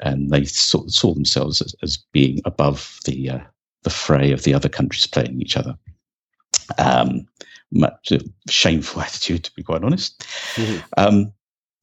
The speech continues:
Speaker 1: Uruguay were the first world champions, defeating Argentina four two in the final. The fifa World Cup is one of the two biggest international sporting events, along with the Olympics.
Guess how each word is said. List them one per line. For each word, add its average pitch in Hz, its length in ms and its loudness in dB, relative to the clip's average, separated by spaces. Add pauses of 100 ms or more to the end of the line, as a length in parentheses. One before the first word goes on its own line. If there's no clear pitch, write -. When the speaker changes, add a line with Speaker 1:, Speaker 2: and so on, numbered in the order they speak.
(600)
Speaker 1:
Uruguay 113 460 0
were 71 120 -6
the 67 60 -8
first - 300 -8
world 62 200 -8
champions, - 520 0
defeating 67 460 -2
Argentina 64 600 2
four 62 320 2
two - 320 -2
in 67 100 -14
the - 60 -12
final. - 380 -4 (1300)
The - 480 6
fifa - 300 4
World 71 260 4
Cup - 300 -4
is 67 180 0
one 65 100 2
of 64 100 -4
the - 60 -14
two - 220 2
biggest - 480 0
international - 520 -2
sporting 73 440 0
events, 64 360 0
along - 260 -6
with - 120 -12
the 69 120 6
Olympics. - 480 2